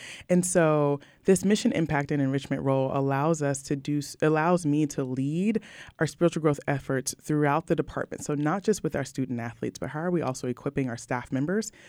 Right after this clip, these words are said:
who are, who are, um, leading our student athletes on a day-to-day basis, but also what is that external sort of representation of how we do what we do here at Baylor? Obviously, college athletics gives us a unique, unique platform, uh, to represent, um, the mission of Christ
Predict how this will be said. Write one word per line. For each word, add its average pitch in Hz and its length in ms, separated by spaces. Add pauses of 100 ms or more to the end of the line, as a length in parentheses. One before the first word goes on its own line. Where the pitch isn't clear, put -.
(180)
who 175 120
are, 165 100
who 151 300
are, 139 320
um, 123 420 (100)
leading 151 380
our 143 80
student 143 260
athletes 131 320
on 131 100
a 127 60
day-to-day 131 360
basis, 139 420
but 151 100
also 165 260
what 160 220
is 190 100
that - 200
external 135 420
sort 127 240
of 127 180 (280)
representation 170 800
of 123 120
how 139 180
we 139 160
do 135 240
what - 180
we 127 140
do 123 240
here 120 180
at - 180
Baylor? 80 400 (300)
Obviously, 143 380
college 135 260
athletics 131 380
gives 131 200
us 131 160
a 135 40
unique, 131 240 (160)
unique 156 300
platform, 139 640 (360)
uh, 151 220
to - 100
represent, 131 500 (120)
um, 120 260
the 135 100
mission 123 260
of 120 100
Christ - 460